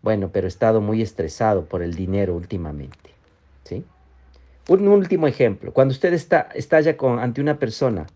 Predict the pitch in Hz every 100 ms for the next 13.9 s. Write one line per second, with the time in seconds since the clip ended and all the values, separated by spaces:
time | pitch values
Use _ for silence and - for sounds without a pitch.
0 | - 113 120 90 78 _ _ _ _ -
1 | 113 110 110 139 139 139 - 127 123 120
2 | - 98 120 92 87 - 104 131 127 87
3 | - _ _ _ _ _ _ - 104 127
4 | 156 165 165 151 156 151 135 - 139 147
5 | 135 127 139 135 143 135 131 104 127 143
6 | 135 - 147 135 - 151 135 160 165 156
7 | 147 131 - - _ _ _ _ _ _
8 | _ _ _ _ _ _ _ - 143 143
9 | 120 160 170 180 170 160 147 127 135 131
10 | 139 - _ _ _ _ _ _ - -
11 | 117 117 120 131 117 - - 107 95 95
12 | 98 95 98 104 98 - 131 104 95 90
13 | 82 82 85 - 104 98 123 104 80